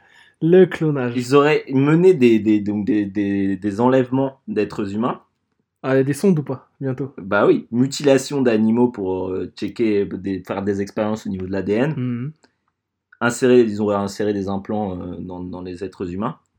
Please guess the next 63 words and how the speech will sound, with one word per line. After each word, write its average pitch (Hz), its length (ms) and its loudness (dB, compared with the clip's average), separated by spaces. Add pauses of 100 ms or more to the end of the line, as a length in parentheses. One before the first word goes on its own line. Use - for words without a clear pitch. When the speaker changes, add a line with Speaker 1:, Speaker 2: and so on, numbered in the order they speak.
(220)
Speaker 2:
Et 117 60 4
ils 123 160 6
auraient 151 160 4
tenté 160 320 2
de 190 60 0
s'accoupler 180 760 0
avec 110 260 -2
des 113 200 2
êtres 123 100 4
Speaker 1:
Ah. 123 840 6
Speaker 2:
humains - 100 -16 (220)
pour 113 160 -8
corriger 120 380 2
justement 117 380 -2
leurs 104 200 0
Speaker 1:
Moi, 165 100 6
Speaker 2:
défauts. 180 140 0
Speaker 1:
je, - 80 -4
moi, 220 80 8
je - 80 2
pense - 240 -2
que, 190 100 0 (140)
moi, 180 120 0
je - 60 -12
pense - 240 -2
que - 80 0
c'est 175 140 4
les 160 160 6
êtres 170 180 2
humains 196 180 6
qui 190 60 -2
ont 151 100 2
tenté 165 280 0
de 160 80 -10
s'accoupler 143 380 -6
avec 123 200 -6
eux. 120 80 -10 (140)
<laughs> 269 80 4 (1120)
Je - 180 0
pense 254 240 10
que 202 100 12
c'est 190 140 12
l'inverse. 190 600 10
Je - 100 -2
pense 175 140 4
Speaker 2:
C'est 170 60 6
Speaker 1:
pas 214 60 12
que 202 80 12
Speaker 2:
toujours 175 220 6
comme 190 140 4
ça. 180 140 0
Speaker 1:
Ah, - 40 2
Speaker 2:
De 120 60 -6
toute 107 80 -8
Speaker 1:
évidemment. 139 280 4
Speaker 2:
façon, 185 160 6
il 135 120 4
voit 139 160 8
un 143 80 6
truc, 175 280 -2
il 135 60 -8
fait, 131 100 4
ah, 117 320 4